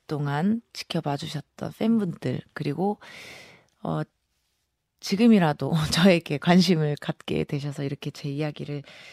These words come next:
시시콜콜한 이야기를 들어주시는 많은 청취자분들께 진심으로 감사를 표하며, 어, 제가 계속해서 더 좋은 모습을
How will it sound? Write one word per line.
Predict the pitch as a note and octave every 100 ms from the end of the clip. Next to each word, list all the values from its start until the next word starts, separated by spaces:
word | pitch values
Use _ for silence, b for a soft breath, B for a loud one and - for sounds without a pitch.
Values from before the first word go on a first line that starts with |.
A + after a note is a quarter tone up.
| B
시시콜콜한 | - G3 - - F3+ E3
이야기를 | C#3+ C#3 C#3 C3+
들어주시는 | C#3+ D3 - D3 C#3 C#3 C3+ C3+ C3+ B B B B
많은 | - C#3
청취자분들께 | C3+ G#3 A3 G#3+ - C#3+ C3 C3 C3 C3+ _ C3 C3 C#3 - _ _
진심으로 | - C#3 C#3 C#3 C3
감사를 | - - C3 C3+ C3
표하며, | - F#3 D#3+ C3+ C#3 B B B B B B B B _
어, | - - _
제가 | - D3 D3+ C#3+ C#3 - _ _ _ _ _ _ _ _ - _
계속해서 | D#3+ - - D#3+ D3+
더 | - D3+
좋은 | - F3 E3+ C#3+ C3+
모습을 | C#3 C#3+ D#3+ C3+ D3 C#3+